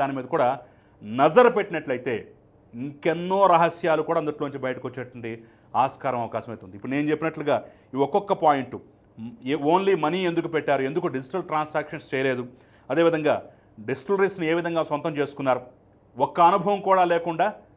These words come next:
ఒక్క డిస్టిలరీ కూడా లేకుండా అదాన్ అనేది అప్పటికప్పుడు పెట్టేసి ఏ రకంగా ఇన్నిటిని సొంతం చేసుకుంది, వాళ్ళని ఏమైనా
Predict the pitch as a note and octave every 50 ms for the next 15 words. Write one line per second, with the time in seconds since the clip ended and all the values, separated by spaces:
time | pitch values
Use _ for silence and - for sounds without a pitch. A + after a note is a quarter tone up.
0 | _ _ _ _ _ _ _ G#2+ C3 D3 - G3+ F3 E3 D#3+ - - G#3+ G3 G3
1 | G3 G3 F3+ F3 E3+ E3+ E3 D#3+ D#3+ E3 D#3 D3+ F3+ F3+ D#3 E3 F3+ F3 F#3+ G3
2 | G3 F#3 F3 E3 E3+ E3+ E3 D3+ D3+ - D#3+ D3+ D3+ C#3 C#3+ C#3 C3+ D3 C#3+ D3
3 | F#3 F#3+ F#3+ F#3+ D#3+ D#3+ E3+ F3 E3 E3+ F3 E3+ E3+ E3 D3+ D3 D#3 E3+ E3+ E3+
4 | F3 - - C#3+ C#3 C3+ D#3 D3+ C#3+ C3+ C3+ - C3+ B2+ B2 B2+ - - _ _
5 | _ _ _ _ _ _ _ _ _ _ _ _ - D3 D#3 D#3 D3+ D3+ D3 C#3+
6 | C3+